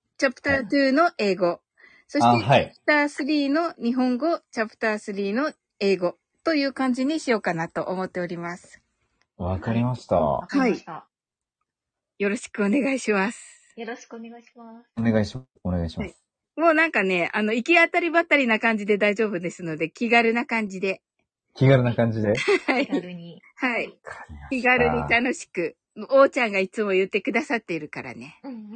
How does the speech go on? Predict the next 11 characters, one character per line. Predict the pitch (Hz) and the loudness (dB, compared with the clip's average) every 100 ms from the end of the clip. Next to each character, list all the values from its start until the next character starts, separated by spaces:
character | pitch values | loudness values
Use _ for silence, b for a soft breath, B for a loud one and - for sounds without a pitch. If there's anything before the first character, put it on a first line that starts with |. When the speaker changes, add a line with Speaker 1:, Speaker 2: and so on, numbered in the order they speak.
| 208 - | -14 -6
Speaker 3:
ん。 | 95 | 2
Speaker 2:
あ、 | 104 90 - - 151 - - 139 - - - - - - - - - _ _ - | 4 4 6 6 6 6 6 6 6 4 4 6 10 10 10 8 4 _ _ -10
<laughs> | |
わ | 92 | -6
か | - 92 | 0 2
り | 90 | 2
ま | 90 | -2
し | 87 | -4
た。 | - 73 - | -8 -10 -10
Speaker 1:
は | 139 143 226 | -10 -6 -4
い。 | 156 | -6